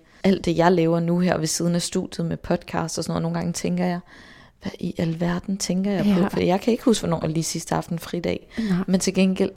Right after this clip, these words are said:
Speaker 1: ej, hvor bringer det mig også meget glæde, og hvor har jeg mange
Speaker 2: Præcis.
Speaker 1: Altså, hvor er jeg bare drevet
Speaker 2: Ja.
Speaker 1: af at cykle
Speaker 2: Ja.
Speaker 1: afsted og ind og f-, forberede et, øh, interview, eller hvad ved jeg, fordi jeg bare kan mærke, at sådan helt ned i maven føles det også bare så rigtigt at gøre, og
Speaker 2: Ja.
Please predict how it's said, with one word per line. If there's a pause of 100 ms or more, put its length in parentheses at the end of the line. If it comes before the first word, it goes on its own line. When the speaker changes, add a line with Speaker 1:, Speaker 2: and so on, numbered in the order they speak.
(120)
Speaker 1:
ej,
hvor
bringer
det
mig
også
meget
glæde,
og
hvor
har
jeg
mange (220)
Speaker 2:
Præcis.
Speaker 1:
Altså,
hvor
er
jeg
bare (100)
drevet
Speaker 2:
Ja.
Speaker 1:
af (160)
at (560)
cykle
Speaker 2:
Ja.
Speaker 1:
afsted
og
ind
og (200)
f-, (220)
forberede
et,
øh, (300)
interview,
eller
hvad
ved
jeg,
fordi
jeg
bare
kan
mærke,
at
sådan
helt
ned
i
maven
føles
det
også
bare
så (100)
rigtigt
at
gøre,
og
Speaker 2:
Ja.